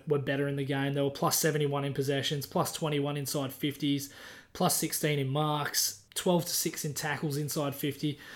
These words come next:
Just look, uh, and Gold Coast actually won the free kick count twenty-two to eleven. So Mitch Duncan, brilliant, twenty-five touches. Sam Menengola, twenty-three and a goal. Joel Selwood, twenty-two, and, and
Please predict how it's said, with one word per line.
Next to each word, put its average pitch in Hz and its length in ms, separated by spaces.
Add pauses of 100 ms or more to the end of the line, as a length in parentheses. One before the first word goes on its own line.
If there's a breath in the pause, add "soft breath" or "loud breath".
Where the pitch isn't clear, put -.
(240 loud breath)
Just - 480 (140)
look, 160 260
uh, 175 220
and 180 240
Gold 202 220
Coast 190 180
actually 170 220
won 160 120
the 156 60
free 160 180
kick 208 220
count 147 240
twenty-two 160 440
to 143 100
eleven. 139 400
So 131 240 (500 loud breath)
Mitch 185 320
Duncan, 156 380
brilliant, 156 420
twenty-five 143 500
touches. 139 400
Sam 160 200
Menengola, 143 520
twenty-three 147 460
and 139 80
a 131 60
goal. 135 420 (460 loud breath)
Joel 170 180
Selwood, 156 380
twenty-two, 151 680
and, 147 180
and 143 240